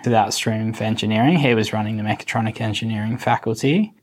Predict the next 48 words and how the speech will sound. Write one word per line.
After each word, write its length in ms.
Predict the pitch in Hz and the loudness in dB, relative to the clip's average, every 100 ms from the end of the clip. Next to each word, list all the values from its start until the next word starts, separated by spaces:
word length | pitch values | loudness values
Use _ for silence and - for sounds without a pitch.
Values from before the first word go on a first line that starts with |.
| - | -6
And 560 | 113 110 107 107 110 - | -2 2 2 2 0 -2
I, 240 | 113 110 | 0 0
so 180 | 107 117 | 0 4
I 100 | 107 | 4
spent 280 | - 110 104 | 2 -2 -2
the 80 | 107 | 0
next, 560 | 107 104 - - - - - | 0 -2 -4 -6 -8 -14 -2
I 140 | 120 | 2
think 320 | - - 113 123 | 2 2 0 2
it 160 | 120 | 4
was 200 | 117 123 | 4 4
seven 600 | - - - 135 127 127 | 2 2 4 6 6 6
years 320 | 131 151 151 | 6 4 4
total, 480 | - 151 160 196 214 104 | 2 4 4 4 2 2
working 360 | 123 120 123 | 2 4 4
on 100 | 113 | 4
that 160 | 113 107 | 4 2
kind 180 | 117 113 | 2 2
of 80 | |
technology, 600 | 110 104 104 104 104 - 101 | 2 0 0 -2 -2 -2 -4
with 100 | 98 | -4
so 280 | - 113 | 0 4
neural 260 | 110 110 107 | 4 4 4
networks, 720 | 107 101 104 101 98 - - | 0 -2 -2 0 -2 -4 -6
as 220 | 104 110 120 | -2 0 2
well 200 | 104 98 | 2 0
as 160 | - | -2
the 80 | - | 0
whole 440 | - 98 98 101 - | 0 -2 -4 -8 -4
rest 320 | 104 - - | -4 -2 -4
of 100 | 104 | -4
the 60 | |
mechatronics 800 | 104 104 - 107 123 123 117 98 | -2 -2 -2 0 2 4 2 0
and 120 | 107 107 | -4 -4
computer 340 | 110 101 104 | -4 -2 -2
science 400 | - 104 101 - | 0 -2 -2 -4
space. 480 | - 104 104 - - - - | 0 0 0 -4 -10 -6 -2
It 120 | 127 | 2
took 160 | 156 | 4
me 180 | 127 127 | 4 4
to 380 | 127 123 113 110 | 4 4 4 4
a 100 | 107 | 2
thesis 880 | - 120 135 135 127 117 - - - | 0 2 2 2 0 0 -2 -4 -4
in 460 | 110 107 107 110 | -6 -6 -4 -6
two 240 | 117 120 110 | -4 -4 -2
thousand 420 | 104 101 - 107 | -2 -2 -4 -6
and 160 | 107 107 | -6 -6
nine, 560 | 104 120 113 156 185 | -4 -2 2 2 2